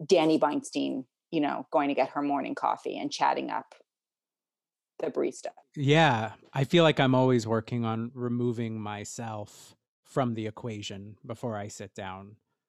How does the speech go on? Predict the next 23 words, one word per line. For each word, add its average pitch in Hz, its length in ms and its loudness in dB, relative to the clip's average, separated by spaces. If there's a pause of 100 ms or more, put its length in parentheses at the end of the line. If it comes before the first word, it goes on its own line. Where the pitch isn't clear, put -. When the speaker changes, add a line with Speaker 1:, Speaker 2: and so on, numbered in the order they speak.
(300)
Speaker 2:
with - 380 -14 (300)
any 110 200 -10
sort 101 220 -14
of - 100 -16
client. 95 680 -12 (160)
Yeah, 107 260 0
so 127 180 -4
that 110 180 0
I'm 110 220 -2
not, 107 200 -4 (380)
yeah, 127 200 0 (160)
like 127 200 -6
you 127 60 -2
said, 123 240 -4
sort 107 120 -8
of 104 100 -10
bringing 107 320 -2
myself 101 600 -2
to 92 160 -10
it. 98 140 -12
I'm 107 160 -10
bringing, 98 520 -10 (760)
um, 95 400 -8